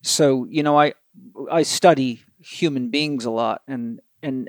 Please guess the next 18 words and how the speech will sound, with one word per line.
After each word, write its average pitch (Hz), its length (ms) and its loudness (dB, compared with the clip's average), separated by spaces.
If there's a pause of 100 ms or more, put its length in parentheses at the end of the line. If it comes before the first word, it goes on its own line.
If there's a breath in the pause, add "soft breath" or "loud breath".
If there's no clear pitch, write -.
I 139 100 0
didn't 135 340 0
know 160 260 6
that 127 200 2
about 123 320 -2
you, 131 140 -4
but 135 180 -4
that 156 160 4
explains 147 1000 -4
your 127 300 0
sort 139 260 -2
of 117 120 -6
natural 135 520 -2
presence 127 720 -2
and 127 180 -6
ability 131 540 0
to, 127 280 -6 (840 soft breath)
um, 117 440 -4